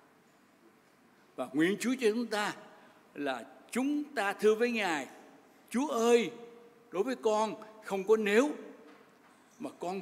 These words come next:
thưa với Ngài rằng con giữ vững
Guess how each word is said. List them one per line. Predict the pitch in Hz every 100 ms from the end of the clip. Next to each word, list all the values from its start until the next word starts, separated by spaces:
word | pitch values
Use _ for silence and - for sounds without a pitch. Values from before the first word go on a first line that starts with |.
| 180
thưa | 208 233
với | 240 262
Ngài | 226 175 151
rằng | 143 120 - - - -
con | 180 190 185 185 185 151
giữ | 170 165 170 220 254 254 214 143 147
vững | 175 175 294